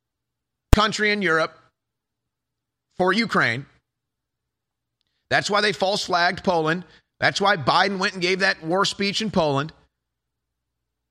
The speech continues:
And if they're still not winning the hearts and minds over in Poland, and, and, and rational minds are saying, "You know what?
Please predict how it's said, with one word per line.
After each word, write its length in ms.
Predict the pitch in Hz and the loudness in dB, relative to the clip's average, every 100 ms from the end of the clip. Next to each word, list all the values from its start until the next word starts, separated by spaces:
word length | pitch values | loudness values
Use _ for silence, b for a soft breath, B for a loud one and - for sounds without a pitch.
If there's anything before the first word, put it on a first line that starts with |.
| _ - | _ -2
And 160 | 170 | 0
if 140 | 175 - | 0 -2
they're 180 | 269 | -2
still 400 | 220 - 254 294 | -2 -2 0 0
not 240 | 277 269 247 | 2 2 2
winning 240 | 254 247 | 0 0
the 80 | 220 | 2
hearts 260 | 208 240 220 | 2 0 0
and 100 | 214 | 0
minds 320 | 220 226 196 | 2 2 0
over 300 | 208 190 190 | 2 2 2
in 140 | 175 | 2
Poland, 500 | 208 233 196 160 151 160 | 2 2 2 2 0 -4
and, 180 | 151 147 | -4 -2
and, 220 | 156 156 | -4 -2
and 320 | 156 156 107 | -4 -4 -2
rational 440 | 131 185 214 208 190 | 2 2 2 0 0
minds 340 | 196 208 180 | 2 2 0
are 80 | 165 | 0
saying, 320 | 175 165 156 | 2 2 2
"You 80 | 165 | 2
know 140 | 196 | 2
what? 280 | 190 202 214 | 2 0 -2